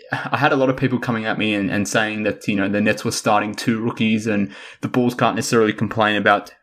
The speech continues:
you know, the lack of players that they were missing. But, you know, fair enough. But at the same time, like, the pl-, the players that the Bulls were missing were the guys that were directly guarding, you know, a Durant or a Harden or a Kyrie Irving. Whereas, you know, the Nets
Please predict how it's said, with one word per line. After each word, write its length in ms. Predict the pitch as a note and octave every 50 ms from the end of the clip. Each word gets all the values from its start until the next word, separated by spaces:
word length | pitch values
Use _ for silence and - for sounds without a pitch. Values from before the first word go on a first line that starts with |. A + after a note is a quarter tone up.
| _ - -
you 360 | - A#2 B2 - G#2+ G2 B2
know, 100 | G#2 G2
the 120 | G2 A2 G#2+
lack 220 | G#2+ G#2 G#2 -
of 80 | B2 -
players 300 | - - G2 G2+ G2+ G2+
that 120 | G2+ -
they 120 | - F#2 G2
were 160 | B2+ C#3 A#2
missing. 400 | C#2+ F#2+ - - F#2+ G2 G2 G#2+
But, 200 | A2+ G#2+ - - _ - - - _ _ _ _ _ _ _ _
you 80 | - A#2+
know, 80 | G2
fair 340 | G2 - - D#3 D#3 D#3 B2
enough. 240 | G2+ G#2+ A#2 G#2+ -
But 100 | - G#2+
at 40 | -
the 60 | A#2+
same 240 | - - B2+ B2 A#2+
time, 200 | - B2+ A#2 G2+
like, 140 | G2 F#2+ -
the 80 | -
pl-, 300 | C#3+ - - D3 D3 C#3+ - - - - _
the 80 | E3 D3
players 320 | - D3+ C#3+ D#3 D#3+ C#3+
that 100 | C#3+ C#3+
the 80 | C#3+ -
Bulls 280 | - A2 A2 A2+ A2+
were 80 | A#2 G#2+
missing 360 | G#2 G#2+ G2+ - - A2+ G#2+
were 160 | G#2+ G#2+ G#2
the 100 | G2 A2
guys 260 | G#2+ A#2 A2 G#2+ G#2+ A2
that 80 | -
were 100 | B2+ A#2+
directly 500 | - - A2 G#2 A2 A2+ A2 - A#2 A2
guarding, 640 | A2 - - G#2+ G2 G2+ A2 G#2+ G2+ F#2 F2+ F#2 F#2+ - - - - - - _ _ -
you 80 | A#2
know, 100 | G#2+ -
a 100 | - A#2+
Durant 540 | A2+ B2 A#2 G#2 A2 G#2 G2+ G2+ G#2 G#2 -
or 160 | - A#2 G#2
a 40 | G#2
Harden 380 | - G#2+ G2 G2+ G#2 G#2 G2 G2+
or 140 | G2+ F#2+
a 60 | G2+ G2+
Kyrie 500 | - - - A2 A2 G#2 G#2 G#2 - -
Irving. 500 | G#2 A#2 B2 A#2 A2 G#2+ G#2 G#2 G#2 G2+
Whereas, 560 | G#2+ G#2 G#2 G#2 G#2 G2+ G2+ G2+ G2 G2+ -
you 80 | A2+
know, 160 | G#2+ G#2+ G#2 G2+
the 100 | G#2+ G#2
Nets 480 | G#2 A2 A2 A2 - - - - -